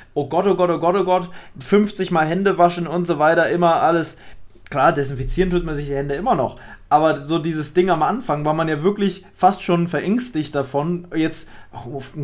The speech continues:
gar keinen Fall jemanden irgendwie zu nahe kommen. Ich könnte sterben, ich krieg Corona, dieses Schlimme.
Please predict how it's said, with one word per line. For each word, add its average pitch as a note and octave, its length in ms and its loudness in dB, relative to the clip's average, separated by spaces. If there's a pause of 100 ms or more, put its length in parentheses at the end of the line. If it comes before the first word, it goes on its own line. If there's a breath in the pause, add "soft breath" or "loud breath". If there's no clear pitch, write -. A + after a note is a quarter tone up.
gar C3+ 160 -4
keinen C#3 200 -4
Fall C#3 260 -2
jemanden C#3 380 -4
irgendwie D3 300 -6
zu D3 160 -6
nahe D3 220 -2
kommen. C3 240 -8
Ich C3+ 140 -10
könnte D3 240 -8
sterben, C#3+ 440 -6
ich B2+ 160 -10
krieg E3 200 -8
Corona, D3 460 -6
dieses C3 340 -8
Schlimme. D#3+ 320 -6